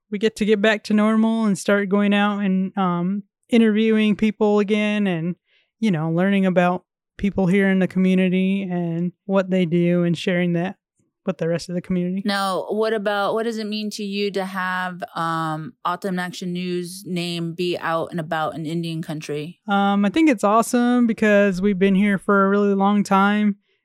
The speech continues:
Speaker 1: and we never really, you know, entered these awards. And then,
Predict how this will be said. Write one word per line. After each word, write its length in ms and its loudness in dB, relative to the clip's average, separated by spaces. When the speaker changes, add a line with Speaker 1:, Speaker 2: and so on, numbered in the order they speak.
Speaker 1:
and 180 4
we 100 8
never 280 6
really, 720 4
you 160 6
know, 380 6
entered 380 4
these 240 2
awards. 840 4
And 160 4
then, 460 2